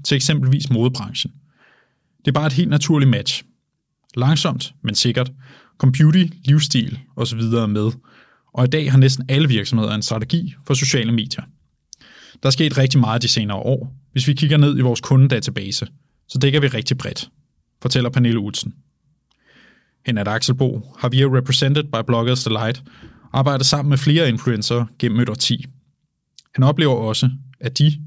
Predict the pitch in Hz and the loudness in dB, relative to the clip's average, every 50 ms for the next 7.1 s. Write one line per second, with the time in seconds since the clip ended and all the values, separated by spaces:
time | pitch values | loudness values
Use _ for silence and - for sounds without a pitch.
0 | - - _ - - 120 110 107 107 107 101 107 104 - - 123 135 131 - 131 | -18 -20 _ -4 -2 -2 -2 -2 -4 -6 -4 -4 -4 -2 0 0 0 0 0 -2
1 | 117 107 - - - _ _ _ _ _ _ _ _ - 156 170 185 156 143 123 | -4 -4 -6 -14 -20 _ _ _ _ _ _ _ _ 0 0 2 2 2 0 0
2 | 127 - - 131 127 127 131 131 - - - - - _ - - 139 117 107 104 | 0 0 0 2 2 0 -2 -4 -8 -10 -14 -18 -18 _ 0 2 2 2 2 2
3 | 110 123 131 - - - - _ _ _ _ _ _ _ _ _ _ _ - 123 | 0 -2 -4 -6 -10 -14 -18 _ _ _ _ _ _ _ _ _ _ _ -6 -4
4 | 117 131 - 139 147 151 175 175 135 135 120 127 196 196 160 135 123 113 - - | -2 0 0 0 0 0 0 0 0 -2 0 2 2 2 2 0 -2 -2 -2 -2
5 | 110 107 110 117 120 - - _ _ - - - - 185 160 151 147 147 156 131 | 0 0 0 -2 -2 -6 -10 _ _ -4 -2 0 0 2 2 2 2 2 2 0
6 | 117 - - 104 107 - 123 117 120 135 135 120 113 107 101 107 107 110 113 110 | 0 0 -2 -4 -2 -2 -2 0 0 0 0 0 -2 -4 -4 -2 -2 0 0 0
7 | 104 | -2